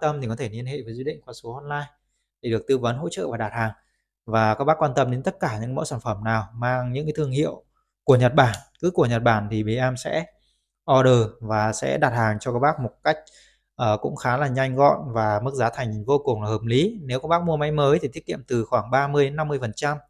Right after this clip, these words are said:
so với hãng và đại lý store đang phân phối tại thị trường Việt Nam. Còn nếu mà các bác muốn tiết kiệm hơn, máy ngon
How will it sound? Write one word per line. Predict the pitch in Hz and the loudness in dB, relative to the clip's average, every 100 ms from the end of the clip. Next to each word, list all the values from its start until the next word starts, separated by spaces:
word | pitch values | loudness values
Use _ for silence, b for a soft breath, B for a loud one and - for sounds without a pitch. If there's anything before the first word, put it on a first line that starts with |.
| _ _ _ _ | _ _ _ _
so | - 143 135 | -2 2 4
với | 127 139 | 4 2
hãng | 156 175 | 0 0
và | 135 | 0
đại | 123 | 0
lý | 117 120 135 214 262 | 0 2 2 0 -4
store | - - 135 131 131 | -10 -2 2 4 4
đang | 131 127 123 | 2 -2 -6
phân | 143 | -6
phối | 123 117 113 | 0 0 2
tại | 127 | -4
thị | 107 | -6
trường | 120 104 | -6 -6
Việt | 110 | -2
Nam. | 135 143 - _ _ _ _ - | -2 -2 -6 _ _ _ _ -4
Còn | 113 | 0
nếu | 131 | 0
mà | 147 | 0
các | 131 | 2
bác | 160 151 | 2 0
muốn | 131 | -2
tiết | 175 175 | -2 -2
kiệm | 190 139 | -2 0
hơn, | 147 151 147 _ | 2 2 0 _
máy | 123 120 | -4 -2
ngon | 156 160 | 2 4